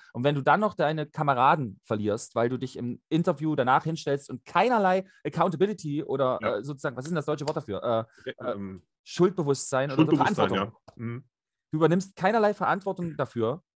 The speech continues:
Speaker 1: äh, und gehst da überhaupt nicht als Leader voran. Und ich glaube auch von Zach Wilson, da haben wir noch nicht genug gesehen, als dass er sich jetzt in der Liga schon behauptet hätte als Starting Quarterback.
Speaker 2: Ja.
Speaker 1: Und Mike White kann das anscheinend überzeugend rüberbringen.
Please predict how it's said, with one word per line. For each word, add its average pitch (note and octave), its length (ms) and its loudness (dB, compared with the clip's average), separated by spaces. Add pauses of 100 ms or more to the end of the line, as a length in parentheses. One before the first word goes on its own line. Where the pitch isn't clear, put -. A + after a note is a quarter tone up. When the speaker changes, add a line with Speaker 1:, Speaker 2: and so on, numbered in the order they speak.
(120)
Speaker 1:
äh, C3 320 4
und C#3 200 -6
gehst F#3+ 200 -6
da E3 100 4
überhaupt D#3 400 -2
nicht G3+ 180 -6
als D3 140 -6
Leader F3+ 200 0
voran. A#2 380 -4
Und C#3+ 120 -8
ich C#3 120 -14
glaube D#3+ 260 2
auch D3+ 180 -4 (440)
von E3 280 -4 (220)
Zach D#3+ 160 -2
Wilson, G3 200 0
da E3 60 -4
haben F3+ 100 0
wir A3 60 2
noch E3+ 80 -2
nicht A3 160 -4
genug G#3 200 -2
gesehen, F3 320 0
als D#3 160 0
dass E3+ 100 -2
er E3+ 80 -4
sich D#3 180 -4
jetzt D#3+ 220 -4
in D#3 180 -4
der C#3 300 2
Liga E3+ 260 -2
schon D#3 240 -8
behauptet D3+ 440 0
hätte D#3+ 180 -2
als B2+ 200 -4
Starting C#3 260 0
Quarterback. B2+ 420 -4 (160)
Speaker 2:
Ja. F#3+ 120 -8
Speaker 1:
Und D#3 180 2
Mike C#3+ 240 0
White A#2+ 280 2
kann D3+ 240 -4
das A#3 200 0
anscheinend C#3+ 480 -6 (200)
überzeugend D#3 640 -6
rüberbringen. F3+ 420 -4